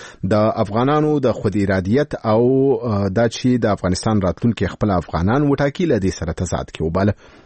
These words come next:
په بیان کې ویل شوي افغانان حق او توان لري څو د ولس په اراده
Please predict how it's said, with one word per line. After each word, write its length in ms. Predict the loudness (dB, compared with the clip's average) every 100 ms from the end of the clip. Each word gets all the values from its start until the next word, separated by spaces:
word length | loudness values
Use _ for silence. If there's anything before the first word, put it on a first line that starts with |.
| _ -6
په 180 | 0 2
بیان 280 | 2 2 0
کې 100 | 0
ویل 140 | -2
شوي 220 | 0 0 0
افغانان 420 | 0 0 0 0
حق 220 | -2 -2
او 80 | -2
توان 360 | 0 0 2 0
لري 180 | 0
څو 180 | -2 -4
د 120 | -2 0
ولس 220 | 0 0
په 160 | -2 0
اراده 320 | 2 2